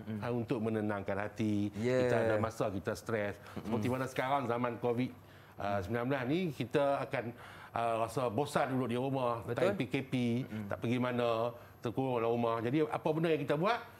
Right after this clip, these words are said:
Speaker 2: Kita bolehlah melay-, melayari laman-laman sosial, kita boleh bermain, main <laughs> drone ke, main
Speaker 1: <laughs>
Speaker 2: R C ke, ke
Speaker 1: Betul.
Speaker 2: helikopter,
Speaker 1: Mm-mm.
Speaker 2: ah, R C ke, ah, tak jadi masalah. Tetapi jangan sampai mengabaikan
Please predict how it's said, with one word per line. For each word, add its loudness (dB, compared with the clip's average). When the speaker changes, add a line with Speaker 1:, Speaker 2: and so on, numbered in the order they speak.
Speaker 2:
Kita -2
bolehlah 0
melay-, -2
melayari 2
laman-laman 0
sosial, 0
kita -4
boleh 0
bermain, 2
main 0
<laughs> -6
drone 0
ke, -4
main 4
Speaker 1:
<laughs> 0
Speaker 2:
R 2
C 2
ke, 0
ke 2
Speaker 1:
Betul. 4
Speaker 2:
helikopter, 0
Speaker 1:
Mm-mm. -6
Speaker 2:
ah, 2
R -2
C -4
ke, 2
ah, -2
tak -2
jadi 0
masalah. 0
Tetapi -2
jangan 0
sampai 0
mengabaikan -4